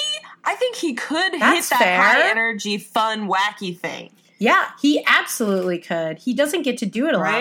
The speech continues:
Speaker 2: but he
Speaker 1: Right?
Speaker 2: definitely
Speaker 1: Right?
Speaker 2: could.
Speaker 1: Yeah.
Speaker 2: Yeah.
Speaker 1: I'm in for that.
Speaker 2: Absolutely, he could do that.
Speaker 1: Okay, okay, okay.
Speaker 2: I'm on
Speaker 1: Mm.
Speaker 2: board for that, and he's age appropriate.
Speaker 1: Mm.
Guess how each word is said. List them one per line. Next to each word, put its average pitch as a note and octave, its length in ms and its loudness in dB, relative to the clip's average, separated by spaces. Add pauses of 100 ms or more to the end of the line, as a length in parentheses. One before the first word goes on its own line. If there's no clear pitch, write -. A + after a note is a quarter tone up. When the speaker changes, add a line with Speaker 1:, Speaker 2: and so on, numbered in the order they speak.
Speaker 2:
but D4 100 -2
he G#3 60 -2
Speaker 1:
Right? G3+ 120 -4
Speaker 2:
definitely B3+ 600 -2
Speaker 1:
Right? - 20 -6 (100)
Speaker 2:
could. - 80 -10
Speaker 1:
Yeah. E3 380 -6 (720)
Speaker 2:
Yeah. C4+ 240 0
Speaker 1:
I'm E3+ 140 -2
in D#3 60 -12
for D3+ 140 -12
that. D3 400 -14 (100)
Speaker 2:
Absolutely, C#4 640 -2
he F#3 120 -2
could F3 180 -8
do D#3+ 180 -10
that. - 260 -10 (200)
Speaker 1:
Okay, B3 240 -2 (120)
okay, A#3+ 240 0
okay. F3 300 -6
Speaker 2:
I'm B3+ 300 0
on C#4+ 200 2
Speaker 1:
Mm. - 20 -6
Speaker 2:
board F#3 280 0
for G3+ 140 0
that, F#3 340 2
and B3 120 2
he's D4+ 220 2
age B3+ 260 2
appropriate. F#3 680 -2
Speaker 1:
Mm. D3 140 -12